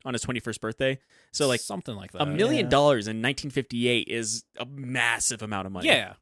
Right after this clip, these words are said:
Speaker 3: It's a lot of money.
Speaker 2: He probably could have stopped there, honestly.
Speaker 3: He
Speaker 2: But he
Speaker 3: probably
Speaker 2: didn't.
Speaker 3: could
Speaker 1: Probably
Speaker 3: have.
Speaker 1: could have.
Speaker 3: Yeah.
Speaker 1: But
Speaker 2: I,
Speaker 1: this
Speaker 2: I,
Speaker 1: is Biff we're talking about.
Speaker 2: I'm just saying,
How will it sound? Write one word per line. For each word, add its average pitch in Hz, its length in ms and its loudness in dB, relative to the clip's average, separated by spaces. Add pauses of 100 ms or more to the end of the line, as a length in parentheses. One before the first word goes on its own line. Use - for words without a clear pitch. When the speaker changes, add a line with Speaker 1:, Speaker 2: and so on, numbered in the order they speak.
(160)
Speaker 3:
It's - 100 -12
a 135 40 -6
lot 135 200 -2
of 151 40 -2
money. 190 360 0 (500)
Speaker 2:
He 196 140 -8
probably 311 260 4
could 165 160 2
have 127 100 -2
stopped 107 280 -2
there, 101 260 -4
honestly. 104 460 -6
Speaker 3:
He - 160 -18
Speaker 2:
But - 100 -6
he - 60 -8
Speaker 3:
probably 143 260 4
Speaker 2:
didn't. - 40 2
Speaker 3:
could 208 80 8
Speaker 1:
Probably 339 180 10
Speaker 3:
have. 190 140 8
Speaker 1:
could 120 100 2
have. 117 120 0
Speaker 3:
Yeah. 240 280 0
Speaker 1:
But 165 120 4
Speaker 2:
I, 214 140 8
Speaker 1:
this 180 140 6
Speaker 2:
I, - 20 0
Speaker 1:
is 196 80 0
Biff 208 300 8
we're 123 100 0
talking 107 320 -4
about. 104 240 0 (100)
Speaker 2:
I'm 311 180 6
just 220 240 6
saying, 123 500 2